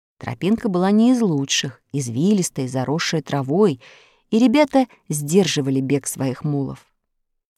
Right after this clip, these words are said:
Цезарь и Ганнибал недовольно фыркали. За время стоянки в Лисограде они зарядились энергией до отказа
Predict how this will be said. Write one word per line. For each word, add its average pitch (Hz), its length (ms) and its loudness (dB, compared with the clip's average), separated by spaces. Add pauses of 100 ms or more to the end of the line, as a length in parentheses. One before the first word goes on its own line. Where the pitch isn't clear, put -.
(120)
Цезарь 143 380 -2
и - 20 -2
Ганнибал 143 580 0 (220)
недовольно 147 440 -2
фыркали. 147 680 -2 (580)
За 151 160 -2
время 240 280 4
стоянки 202 580 0
в 165 60 -4
Лисограде 185 720 0 (240)
они 233 260 6
зарядились 220 600 4
энергией 226 480 4
до 196 220 4
отказа 185 600 0